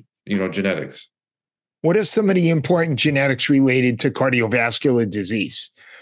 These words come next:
Speaker 2: We know about, uh, cholest-,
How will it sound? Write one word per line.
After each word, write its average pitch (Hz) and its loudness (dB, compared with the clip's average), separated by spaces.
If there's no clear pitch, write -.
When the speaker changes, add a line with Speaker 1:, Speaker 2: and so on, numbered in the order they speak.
Speaker 2:
We 147 0
know 170 2
about, 127 -2
uh, 107 0
cholest-, 139 -2